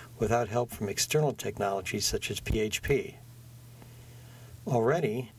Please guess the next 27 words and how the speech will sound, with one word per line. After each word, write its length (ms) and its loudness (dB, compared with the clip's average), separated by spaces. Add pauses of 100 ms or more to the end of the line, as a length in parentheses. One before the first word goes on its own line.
(140)
Google's 340 4
Chrome 320 4
O 120 2
S 280 0
is 140 -2
utilizing 640 2
web 200 2
components 600 0
in 80 0
its 140 -2
virtual 440 4
keyboard 540 0
and 100 2
media 240 2
player. 500 -4 (1600)
And 140 4
the 60 4
company's 420 2
Chrome 360 4
thirty-six, 880 2 (340)
set 260 2
for 160 0
release 400 2
in 60 -2
the 80 -2
near 200 2
future, 560 2